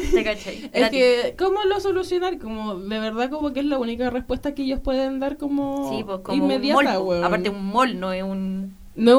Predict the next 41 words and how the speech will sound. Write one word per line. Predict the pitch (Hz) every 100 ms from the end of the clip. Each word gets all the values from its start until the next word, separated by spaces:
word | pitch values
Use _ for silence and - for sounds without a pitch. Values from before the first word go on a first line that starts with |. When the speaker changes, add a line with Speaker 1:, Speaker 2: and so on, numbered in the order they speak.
| 302
Speaker 2:
una | 302
institución | 311 302 277 285 277 330 349 339 294 254 247
como | 277 254 247 240 233 - -
estatal. | 247 247 247 233 294 294 240 226 214 - - -
No, | - 247 233
weón, | - 233 262 294
lo |
encuentro | 262 269 277 339
pal | 311
pico | 302 320 294
porque | 233 233 254
efectivamente | 240 240 254 277 285 285 277
frente | 277 262 254 247
a |
que | 226
a |
tanta | 214 240 277
gente | 277 285 285
se | 269
está | 254 240 240 240 254
suicidando | 254 240 226 214 220 214 190 175 - - - - - - -
a | 135
la | 202 196
sem-, | 196 208 190 -
a | 202
la | 190
semana, | 190 185 190 233
weón, | 220 196
al, | 214 196 - 101 -
al | - 185 185
día, | 220 269 240
weón, | 175 160 170
como | 208 196
que | 196
estaban | 196 220 247
teniendo | 240 226 240
como | 240 202
dos | 214 240
suicidios | 233 233 233 247
al | 226 180
día. | 190 139